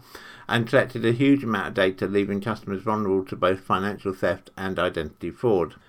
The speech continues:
Steve Eckersley, the I C O's Director of Investigation, said the I C O had found systemic failures in the way Dixon's Carphone looked after customer data. Such careless loss of data is likely to have caused distress to many people,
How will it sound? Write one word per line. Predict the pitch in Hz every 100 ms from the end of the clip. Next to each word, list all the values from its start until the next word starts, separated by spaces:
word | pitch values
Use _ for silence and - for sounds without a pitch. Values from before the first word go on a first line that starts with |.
| _ _
Steve | - - 139 120
Eckersley, | 131 147 117 92 98 113
the | 110 104
I | 120
C | 120 117
O's | 110 104
Director | 107 110 101 98
of | 98
Investigation, | 98 104 107 98 127 123 95 90
said | - 104
the | 104
I | 104 123
C | 123
O | 110
had | 107
found | 117 104 107
systemic | - 110 - 151 151 131 -
failures | 156 143 101 80 - - - - -
in | 107 113
the | 107
way | 139 120 92
Dixon's | 92 113 - 120 -
Carphone | 117 98 98 92 95
looked | 92 -
after | 98 98 98
customer | 98 85 - 90
data. | 85 113 110 85 - _ _ _ - _ _ _
Such | - 120 -
careless | - 135 139 107 -
loss | 107 101 95
of | -
data | 101 104 98
is | 110
likely | 120 107 101
to | 107
have | 95
caused | - 107 -
distress | 95 - 147 139
to | - 101
many | 131 139
people, | - 95 98 95